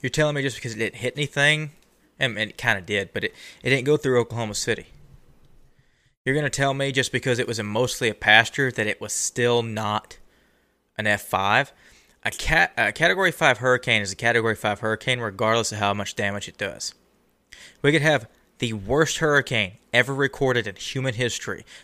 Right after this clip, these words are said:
by pressure, by wind, by speed, by strength, and by size. Everything. Everything's maxed out. If it just sits in the ocean and dies, it was still the worst ever hurricane. And we'll think, "Man,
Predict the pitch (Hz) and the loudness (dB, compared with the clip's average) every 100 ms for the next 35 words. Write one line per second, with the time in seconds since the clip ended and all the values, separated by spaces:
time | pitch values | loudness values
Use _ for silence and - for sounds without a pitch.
0 | - - 95 90 - - 156 - 156 156 | -6 -2 -2 -2 -4 0 0 2 0 -2
1 | - _ 98 98 82 104 135 143 143 139 | -8 _ -2 0 -2 0 2 4 2 -6
2 | - - 98 117 - - 135 131 131 131 | -14 -4 -4 0 0 0 0 0 0 -4
3 | - - - 101 - - 127 127 127 - | -6 -12 -2 -2 0 -2 0 0 0 -8
4 | 107 95 92 - - 101 95 92 92 - | -8 -8 -6 -2 2 2 2 0 -4 -8
5 | _ - 127 113 113 104 98 - 107 107 | _ -4 -2 -2 -4 -4 -4 -6 -6 -4
6 | 110 - 101 104 104 - - 107 95 - | -6 -6 -6 0 0 0 0 0 0 -6
7 | _ _ _ _ _ 143 160 - 139 - | _ _ _ _ _ -2 2 2 0 -2
8 | 123 110 117 - 120 123 107 104 117 143 | -2 0 0 -2 -4 -2 2 4 4 2
9 | 147 - - 117 127 - - - 143 139 | 0 -6 -6 -4 -2 0 0 -2 2 4
10 | 139 110 - - 110 101 107 107 - 107 | 4 0 -2 -2 -2 0 -2 0 -2 -2
11 | 101 107 104 104 98 110 - 101 104 135 | -2 -2 0 -4 -4 -6 -4 -4 -2 2
12 | 123 107 | 4 2